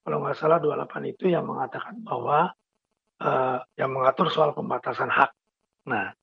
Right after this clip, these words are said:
kemudian ada persoalan non-derogative rights, yaitu hak-hak yang tidak bisa dikurangi, dihilangkan dalam keadaan apapun,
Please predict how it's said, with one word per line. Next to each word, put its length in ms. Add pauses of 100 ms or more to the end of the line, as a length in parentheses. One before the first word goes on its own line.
(460)
kemudian 380
ada 680 (320)
persoalan 800 (220)
non-derogative 720
rights, 480
yaitu 400
hak-hak 560
yang 160
tidak 320
bisa 480 (320)
dikurangi, 640
dihilangkan 640
dalam 240
keadaan 320
apapun, 480